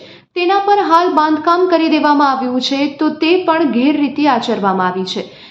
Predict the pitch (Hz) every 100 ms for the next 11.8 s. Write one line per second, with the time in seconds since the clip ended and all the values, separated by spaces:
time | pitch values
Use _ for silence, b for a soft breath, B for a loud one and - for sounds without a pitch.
0 | B 262 254 240 233 277 269 254 269 262
1 | 262 254 254 277 285 - 294 294 - 339
2 | 359 381 370 320 311 370 370 339 339 339
3 | 330 302 320 339 311 302 285 285 277 285
4 | 254 262 294 - 294 320 320 330 277 277
5 | 277 302 311 302 262 262 254 240 220 202
6 | 196 208 - B B B - 262 285 277
7 | 277 277 330 320 320 320 359 370 359 330
8 | 339 359 359 330 320 311 311 294 302 302
9 | 320 320 302 262 277 294 302 - 294 285
10 | 349 349 370 349 320 302 320 285 277 233
11 | 277 285 294 - 247 214 240